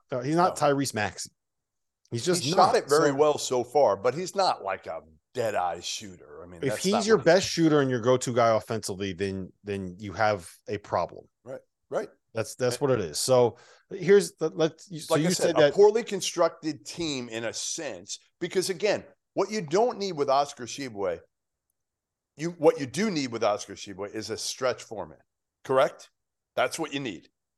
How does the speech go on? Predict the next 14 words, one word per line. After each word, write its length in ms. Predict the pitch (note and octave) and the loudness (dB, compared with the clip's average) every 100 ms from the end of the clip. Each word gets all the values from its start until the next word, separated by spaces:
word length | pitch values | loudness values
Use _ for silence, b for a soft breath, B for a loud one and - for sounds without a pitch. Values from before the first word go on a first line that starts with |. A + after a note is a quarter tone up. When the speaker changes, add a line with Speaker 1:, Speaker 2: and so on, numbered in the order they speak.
| - | -8
Speaker 2:
You 100 | B2+ | 0
Speaker 1:
Don't 80 | G3+ | 0
Speaker 2:
need 80 | B3+ | 2
to 60 | |
Speaker 1:
you? 60 | G#3 | 0
Speaker 2:
stretch, 260 | - F3+ F3 | 2 0 0
you 120 | B2 | -2
need 140 | D#3+ A3+ | 0 2
to 60 | |
stretch 340 | G3 - E3+ - | 0 0 -2 0
everything. 440 | C3 C3+ C3 F2+ A2+ | -2 -2 -4 -6 0
Like, 220 | C3+ - B | 0 -2 B
the 100 | |
Speaker 1:
Right. 80 | E3 | -4